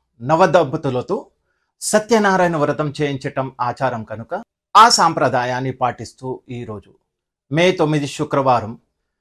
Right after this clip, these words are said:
జ్ఞానేశ్వర్ ఇంట్లో సత్యనారాయణ పూజ ఏర్పాటు చేశారు. అయితే అంతకు ముందే యుద్ధం లాంటి పరిస్థితుల కారణంగా సెలవుల మీద ఉన్న సైన్యం విధులకు హాజరు కావాలని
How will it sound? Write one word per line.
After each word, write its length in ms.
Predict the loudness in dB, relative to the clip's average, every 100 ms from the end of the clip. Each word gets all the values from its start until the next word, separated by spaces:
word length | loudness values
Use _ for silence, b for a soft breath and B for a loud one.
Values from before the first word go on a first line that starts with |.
| _ -6
జ్ఞానేశ్వర్ 600 | 0 2 2 0 0 -2
ఇంట్లో 360 | -2 -4 -4
సత్యనారాయణ 720 | -4 -4 -2 0 2 2 0
పూజ 300 | -4 -6 -8
ఏర్పాటు 640 | -6 -6 -8 -6 -10 _ -20
చేశారు. 300 | -20 -20 -20 _ _ _ _ _ _
అయితే 460 | -10 -4 0 0 -2 _ _ _ _ _ _ 4
అంతకు 380 | 4 6 0 2
ముందే 580 | 2 2 2 2 -2 -14 _ _ _
యుద్ధం 400 | 0 0 4 4
లాంటి 260 | 4 0 0
పరిస్థితుల 540 | -2 -2 -2 -8 -6
కారణంగా 680 | -6 -4 -4 -6 -10 -8 -10 _ _ _ _ _ -2
సెలవుల 400 | 2 4 4 4
మీద 240 | 4 4
ఉన్న 300 | 2 2 0
సైన్యం 580 | 2 2 2 -2 -6 -12 _ _ _ _
విధులకు 380 | -2 2 2 2
హాజరు 380 | 4 4 6 2
కావాలని 640 | 2 2 2 -2 -6 -6